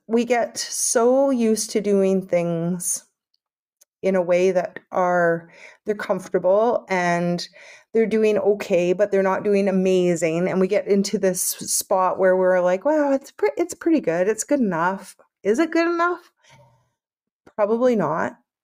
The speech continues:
But we get so used to being in that, that we can't even see the forest for the trees. We won't ask for help to see,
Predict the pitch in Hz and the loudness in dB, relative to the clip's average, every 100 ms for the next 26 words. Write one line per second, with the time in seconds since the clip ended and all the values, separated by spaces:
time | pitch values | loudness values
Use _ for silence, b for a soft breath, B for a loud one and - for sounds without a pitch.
0 | - 196 196 240 254 254 - - - 269 | -6 -2 0 0 0 0 -2 -2 0 2
1 | 294 320 277 254 254 - 247 214 220 220 | 4 2 2 2 0 -2 -2 0 0 2
2 | 220 - 208 202 175 185 240 233 - 226 | 0 0 0 2 2 0 -2 0 0 0
3 | 208 - 220 240 - 247 233 214 208 208 | -2 -4 -2 0 -2 0 0 0 0 -2
4 | 196 190 185 180 - 175 170 - 226 202 | -2 0 0 0 0 -4 -4 -2 -2 0
5 | 202 202 214 220 - 190 214 - 196 180 | 2 2 0 -2 -6 -4 -4 -4 -2 0
6 | 156 156 _ - 185 - 190 185 180 | 0 -2 _ -4 -4 -2 0 0 0